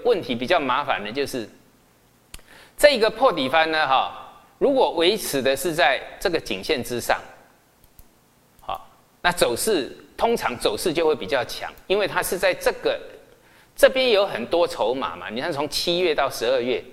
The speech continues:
所以它的破，破线翻啊，是维持在这个之上，那比较容易强势上涨。好，那在这个破了这个线之后的破底翻，呃，破线翻啊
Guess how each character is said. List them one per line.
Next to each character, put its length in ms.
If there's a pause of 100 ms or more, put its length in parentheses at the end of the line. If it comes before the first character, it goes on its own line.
(840)
所 180
以 160
它 160
的 160
破， 420 (160)
破 200
线 260
翻 240
啊， 140
是 140
维 200
持 180
在 160
这 140
个 100
之 220
上， 240 (800)
那 120
比 160
较 200
容 240
易 100
强 400
势 180
上 280
涨。 100 (720)
好， 440 (220)
那 180 (1300)
在 320
这 140
个 160
破 280
了 60
这 80
个 100
线 240
之 140
后 100
的 80
破 240
底 140
翻， 320
呃， 120
破 180
线 200
翻 220
啊 100